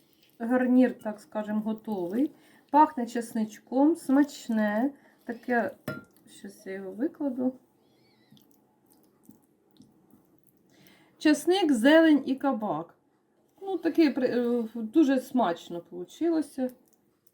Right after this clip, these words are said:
Це буде як гарнір до, можна до м'яса, можна так просто їсти, не обов'язково до м'яса. Все, це блюдо ми відкладаємо в сторону.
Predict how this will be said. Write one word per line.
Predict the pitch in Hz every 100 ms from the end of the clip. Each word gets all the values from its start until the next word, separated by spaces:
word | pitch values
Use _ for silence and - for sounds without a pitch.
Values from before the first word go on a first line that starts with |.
| _ _
Це | - 277
буде | 233 208 220
як | 202 196 196
гарнір | 214 233 277 233
до, | - 226 214
можна | 214 294 226
до | 185
м'яса, | 180 240 262 254 208
можна | 220 302 208 180
так | 320 320
просто | - 254 - 226
їсти, | 208 196 - 196
не | 190
обов'язково | 185 185 196 - 220 180
до | 165
м'яса. | 160 214 247 - 202 _ _ - _ _ _ _ _ _ _ - -
Все, | 180 175 - -
це | - 262
блюдо | 208 226 208 196
ми | 196
відкладаємо | 180 - 202 240 226
в |
сторону. | 226 - 339 320 294